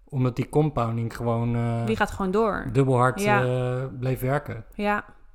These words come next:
Speaker 2: Ja, dus inderdaad niet meer uitstellen, gewoon zo snel mogelijk beginnen. En dan maakt het eigenlijk, ik bedoel, je inleg maakt wel uit, wat we al vaak zeggen, van hoe meer je kan inleggen,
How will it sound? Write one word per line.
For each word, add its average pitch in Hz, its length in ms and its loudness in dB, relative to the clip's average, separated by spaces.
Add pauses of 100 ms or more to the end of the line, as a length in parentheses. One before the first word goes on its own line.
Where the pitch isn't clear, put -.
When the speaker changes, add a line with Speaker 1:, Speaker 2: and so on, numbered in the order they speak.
(600)
Speaker 2:
Ja, 190 280 0
dus 196 160 -4
inderdaad 190 440 -2
niet 202 160 -2
meer 202 140 -4
uitstellen, 180 760 -4
gewoon 185 200 -2
zo 190 80 -6
snel 180 240 -6
mogelijk 180 360 -6
beginnen. 175 340 -8
En 175 60 -8
dan 190 80 -4
maakt 202 140 0
het 208 80 -2
eigenlijk, 214 320 -2
ik - 340 -20
bedoel, 214 180 6
je 185 140 2
inleg 190 320 0
maakt 175 200 -8
wel 175 120 -4
uit, 185 200 -2
wat 180 120 -12
we 185 60 -6
al 175 60 -4
vaak 170 280 -4
zeggen, 180 340 -10
van 175 420 -10 (100)
hoe 185 180 -2
meer 185 160 -2
je 180 80 -2
kan 180 160 -6
inleggen, 180 560 -6